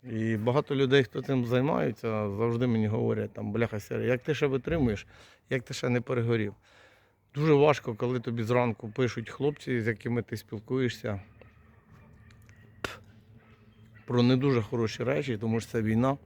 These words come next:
за загиблих побратимів, за проблеми, які відбуваються в їх рядах, за проблеми з транспортними засобами.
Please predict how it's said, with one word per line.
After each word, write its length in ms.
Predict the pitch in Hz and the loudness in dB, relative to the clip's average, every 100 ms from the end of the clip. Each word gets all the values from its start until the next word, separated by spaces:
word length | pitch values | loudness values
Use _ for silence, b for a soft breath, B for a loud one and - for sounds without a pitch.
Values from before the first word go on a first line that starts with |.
| _ - - B B B B B B B B B | _ -20 -20 B B B B B B B B B
за 400 | - 117 117 107 | -4 2 4 4
загиблих 420 | 104 113 143 123 110 | 0 2 2 2 -2
побратимів, 680 | 113 104 107 - 143 131 110 B B B B B B - | -4 -4 -4 0 2 2 0 B B B B B B -10
за 480 | 107 104 104 98 98 101 - - | -4 0 2 2 -2 -6 -14 -6
проблеми, 640 | 110 101 120 131 123 107 | -2 2 4 4 4 2
які 520 | 104 98 - 107 104 | -2 -4 -4 -2 -2
відбуваються 840 | 98 98 101 104 110 104 98 - 101 | -2 -4 -2 0 2 2 0 -4 -4
в 60 | |
їх 260 | 98 107 - | -2 -4 -2
рядах, 560 | 104 104 151 160 123 - | -2 0 0 2 0 -6
за 520 | 104 98 101 104 101 104 104 104 104 107 107 107 104 - - | -8 -4 -4 -4 -6 -8 -10 -10 -10 -12 -12 -14 -16 -16 -6
проблеми 460 | 107 101 120 110 | -4 0 2 0
з 40 | 104 | -2
транспортними 840 | 131 147 143 123 113 113 107 101 | 0 0 -2 -6 -8 -4 -2 -2
засобами. 640 | 107 107 - 107 104 98 | 0 -2 -4 -10 -10 -12